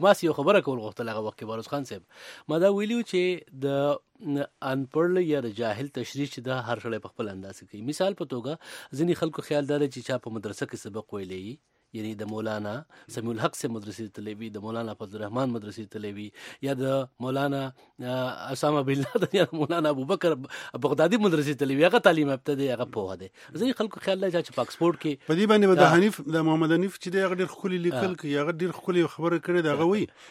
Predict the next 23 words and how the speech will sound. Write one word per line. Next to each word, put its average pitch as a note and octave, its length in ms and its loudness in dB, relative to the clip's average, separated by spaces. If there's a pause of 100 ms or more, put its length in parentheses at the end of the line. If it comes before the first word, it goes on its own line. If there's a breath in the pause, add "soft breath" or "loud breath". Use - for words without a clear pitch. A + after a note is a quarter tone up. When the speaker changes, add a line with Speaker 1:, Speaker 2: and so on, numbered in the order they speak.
(240 loud breath)
Speaker 2:
وایي C#3 200 -4
بعضې E3+ 240 2
خلک F3 300 0
یو F#3 80 4 (100)
کتاب F3+ 320 2
وایي F#3+ 240 2 (140)
او C3 40 2 (200)
هغه D3 260 2
وایي F#3+ 220 6
چې - 100 -4
د C#3 60 2 (140)
دې F3 100 4 (340)
ټکي F3+ 340 4 (120)
په D3+ 60 0 (100)
ټکي F3 260 6
چې C#3+ 140 2
دی، C#3+ 140 4
دا C#3 120 4
صحیح C3 220 4
دی، B2 100 4
رښتیا A#2+ 320 0
دی. G#2+ 140 -2
Speaker 1:
آه، D3 60 6